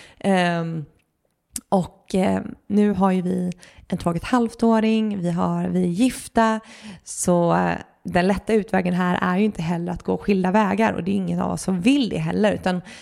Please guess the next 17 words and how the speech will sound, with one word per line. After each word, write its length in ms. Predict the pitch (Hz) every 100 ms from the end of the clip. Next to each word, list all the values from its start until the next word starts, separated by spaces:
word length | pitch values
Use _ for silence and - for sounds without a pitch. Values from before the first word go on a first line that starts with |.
| 185 -
vi 340 | 175 214 247
tvingas 540 | 247 - 208 165 160
stanna 240 | - 160 160
kvar 400 | - 175 165 -
och 300 | 233 - - -
titta 440 | 233 214 _ 196
på 120 | -
allt 200 | - 180
det 60 | 170
här, 320 | 165 180 -
och 260 | 175 - - - - - - _
det 360 | 175 165 196
är 200 | 220 196
ju 540 | 175 170 175 175 180 - -
den 580 | - 180 220 226 220 208 -
ultimata 880 | 202 180 185 180 165 - 180 180 - _
spirituella 1000 | - - - 208 208 196 185 165 185